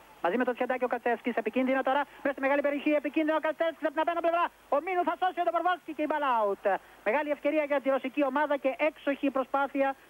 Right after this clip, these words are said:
του Αντώνη Μίνου. Και εδώ βλέπουμε τον Χάριν, τον Δημήτρη Χάριν, τερματοφύλακα της ρωσικής ομάδας. Ο Τσιαντάκης ετοιμάζεται να χτυπήσει αυτό το φάουλ, επαναλαμβάνουμε. Κρατάνε το μαχλά και είναι ο Μητρόπουλος εδώ, η κεφαλιά και γκολ! Μητρόπουλος και ένα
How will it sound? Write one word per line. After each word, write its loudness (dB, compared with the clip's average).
του 4
Αντώνη -2
Μίνου. 0
Και -2
εδώ 2
βλέπουμε 0
τον -4
Χάριν, -2
τον 0
Δημήτρη 0
Χάριν, 0
τερματοφύλακα 0
της -2
ρωσικής -2
ομάδας. 0
Ο 2
Τσιαντάκης 0
ετοιμάζεται 0
να 0
χτυπήσει -2
αυτό -2
το -2
φάουλ, 2
επαναλαμβάνουμε. 2
Κρατάνε -2
το 0
μαχλά 0
και -2
είναι 2
ο 0
Μητρόπουλος 0
εδώ, 2
η -4
κεφαλιά 0
και -2
γκολ! 2
Μητρόπουλος 0
και 2
ένα -4